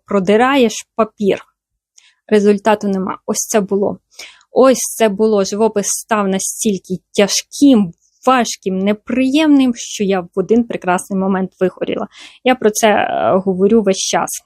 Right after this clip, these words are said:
І ось після вигорання я вже собі вирішила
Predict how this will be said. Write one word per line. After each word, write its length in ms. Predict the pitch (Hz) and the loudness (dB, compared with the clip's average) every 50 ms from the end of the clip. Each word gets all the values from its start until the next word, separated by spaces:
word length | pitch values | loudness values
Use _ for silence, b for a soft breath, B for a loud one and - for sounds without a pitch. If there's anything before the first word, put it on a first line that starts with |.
| _ _ _ | _ _ _
І 80 | 208 | 4
ось 220 | 226 240 240 226 - | 4 4 4 2 0
після 280 | - 220 208 - 208 | -4 -4 -2 0 -2
вигорання 600 | 185 185 196 190 220 226 294 339 392 403 403 349 | 0 0 0 0 2 2 2 2 0 -2 -2 -2
я 180 | 294 226 208 220 | 0 2 0 0
вже 160 | 220 - 214 | 0 -2 -6
собі 320 | 208 - - 185 - 190 190 | -6 -6 -12 -10 -10 -8 -2
вирішила 480 | 202 240 294 339 349 320 - - 214 208 | 0 0 2 2 0 0 0 -2 -4 -4